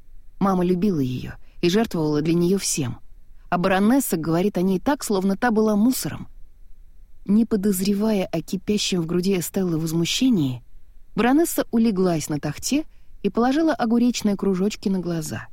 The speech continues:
В следующее мгновение она уже мирно посапывала. Эстелла смотрела на неё, не отрывая взгляда от ожерелья. Оно было так близко. Стоило только потянуться за ним. Вдруг она услышала голоса,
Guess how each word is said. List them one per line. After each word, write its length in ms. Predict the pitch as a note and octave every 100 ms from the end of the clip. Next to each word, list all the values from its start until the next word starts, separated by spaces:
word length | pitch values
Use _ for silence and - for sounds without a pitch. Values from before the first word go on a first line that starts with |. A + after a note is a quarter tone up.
| - - - - - - - - -
В 60 | -
следующее 480 | G3 F#3 F#3+ -
мгновение 680 | F3 E3 E3 D#3+ B3+ D4+ D4+ - - -
она 180 | B3 E4+
уже 160 | C4+ F#3+
мирно 380 | E3+ F3 D#3+
посапывала. 760 | C#3+ B2 - A2+ - - - C3 - - - - - - - - - - - - -
Эстелла 380 | - D#3+ D#3
смотрела 460 | D3+ E3 D#3 F#3+ G#3+
на 100 | D#3+
неё, 380 | D3 C#3 C3 B2+ - - -
не 100 | E3
отрывая 400 | E3 F3+ F3+ G3
взгляда 480 | E3+ D3+ E3+ G3 F3
от 200 | - D3+
ожерелья. 580 | D#3+ E3+ D3+ A#2+ A#2+ A2+ - - - - - -
Оно 160 | D3 E3+
было 240 | F3 F3
так 260 | - G#3 G3
близко. 580 | E3+ E3 D3 - - - - - - - -
Стоило 400 | - G#3 G3 F#3+
только 320 | G#3+ G3 G#3
потянуться 680 | - G#3+ A3+ A#3+ B3+ - D3+
за 120 | D#3+
ним. 280 | D3+ C3+ - - - - - - - - - - - - -
Вдруг 300 | F3 G#3 F#3
она 140 | F#3
услышала 420 | F#3 G3 F#3 F#3
голоса, 500 | E3+ F3+ F3+ - C4+